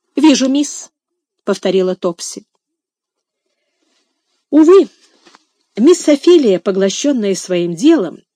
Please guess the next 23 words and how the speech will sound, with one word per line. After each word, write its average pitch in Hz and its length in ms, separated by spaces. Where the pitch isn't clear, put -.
не 208 80
замечала 240 580
того, 277 300
что 240 220
происходит 254 800
у 202 80
неё 196 280
за 190 120
спиной. - 580
А 233 120
между 349 360
тем 180 320
юная 247 360
ученица, 185 640
улучив 196 440
минутку, 170 580
схватила 247 840
со 208 180
стола 190 500
пару 190 340
перчаток - 800
и 175 60
ленту, 294 540